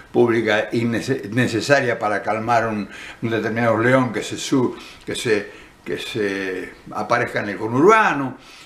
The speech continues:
eh, comprar dirigentes, mantener una C G T dormida ahí, que el, el que se levanta cuánto vale, meter a tipos en canas, que los usaron ellos.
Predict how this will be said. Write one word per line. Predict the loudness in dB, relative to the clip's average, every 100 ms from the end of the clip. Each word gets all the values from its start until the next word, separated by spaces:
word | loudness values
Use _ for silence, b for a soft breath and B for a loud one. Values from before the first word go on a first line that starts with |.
| -14
eh, | -12 -12 -14 -12
comprar | -4 -4 2 4 4 2 -2
dirigentes, | 0 0 2 2 2 0 -2 -4 -6 -12 B B B -8
mantener | -4 0 0 2 0
una | 2 0
C | -2 0
G | 0 0
T | 2 4 4
dormida | 0 0 0 2 4
ahí, | 2 0 -2
que | -2
el, | 0 0 -2
el | 0 0 0
que | -2
se | 0
levanta | 2 4 2 2 -2 0
cuánto | 0 2 4
vale, | 6 6 4 0 -2 B B B B
meter | 0 2 2 0
a | 0
tipos | -4 -8 -6 -6
en | -4
canas, | 0 0 0
que | 0
los | 2 2 2
usaron | 2 4 4 2 0
ellos. | -2 -4 -8 -14 -16 -20